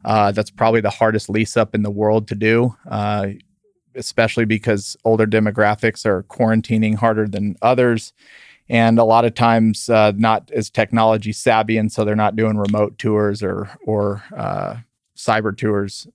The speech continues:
through, uh, lease up. So, um, haven't talked to anybody in a lease up right now, uh, but that would just be my guess. Student housing,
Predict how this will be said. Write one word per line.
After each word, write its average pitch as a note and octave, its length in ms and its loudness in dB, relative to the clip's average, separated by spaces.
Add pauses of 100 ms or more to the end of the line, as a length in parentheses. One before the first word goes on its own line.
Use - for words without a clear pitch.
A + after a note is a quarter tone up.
through, G2+ 440 -4
uh, G2 220 -2
lease G#2+ 300 -4
up. C2+ 200 -4
So, G#2+ 300 2 (1120)
um, A2 400 2
haven't B2+ 280 0
talked C#3+ 240 2
to D3 60 0
anybody C3 380 4
in B2+ 80 2
a A#2+ 40 2
lease B2 280 0
up A#2 200 2
right A#2 200 2
now, A2 420 2 (160)
uh, G#2 400 2
but G#2 300 -2
that A2+ 160 0
would A2 100 -4
just G#2 180 -6
be A2 120 -2
my G2+ 160 -4
guess. G#2 520 -4 (1300)
Student D3 400 2
housing, C#3+ 500 2